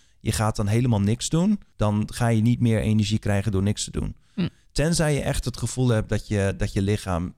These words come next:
Speaker 1: echt moet uitrusten van iets.
Speaker 2: Ja.
Speaker 1: Maar dat is natuurlijk ook weer luisteren naar je lichaam, voor wat het echt nodig heeft.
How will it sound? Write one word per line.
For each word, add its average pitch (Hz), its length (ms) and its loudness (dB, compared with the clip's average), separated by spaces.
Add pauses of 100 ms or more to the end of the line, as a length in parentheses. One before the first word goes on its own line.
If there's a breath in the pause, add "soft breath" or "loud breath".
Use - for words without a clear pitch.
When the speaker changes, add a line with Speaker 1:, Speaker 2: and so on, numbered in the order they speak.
Speaker 1:
echt - 240 -4
moet 110 160 -4
uitrusten 98 720 -2 (280)
van 95 480 -4
iets. - 540 -4
Speaker 2:
Ja. 233 160 -4
Speaker 1:
Maar 107 100 -2
dat 117 140 0
is 120 80 -4
natuurlijk 120 360 0
ook 113 100 -2
weer 104 100 0
luisteren 101 400 -2
naar 98 120 2
je 95 60 0
lichaam, 104 340 -2
voor 113 120 -6
wat 92 120 -4
het 92 120 -10
echt - 160 -6
nodig 104 280 -2
heeft. 160 340 -4